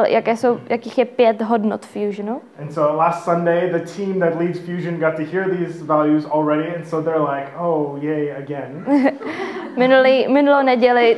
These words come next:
Speaker 1: tým, který dělá Fusion, tak už tohle slyšel, takže jsou z toho určitě nadšení.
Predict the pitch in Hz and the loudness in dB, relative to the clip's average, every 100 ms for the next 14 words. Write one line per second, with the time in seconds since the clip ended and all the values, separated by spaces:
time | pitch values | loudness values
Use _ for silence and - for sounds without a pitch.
0 | 226 277 302 285 262 240 233 220 233 254 | 0 2 4 4 4 4 6 4 2 -2
1 | 233 220 220 - - - 240 - 233 233 | 0 2 0 -2 -20 -12 -10 -2 2 2
2 | 233 220 208 226 285 285 240 226 226 226 | 0 -4 -2 2 2 2 0 -2 -4 -6
3 | 233 226 226 - 208 202 - 220 247 | -4 -4 -4 -4 -4 -4 -4 -2 -2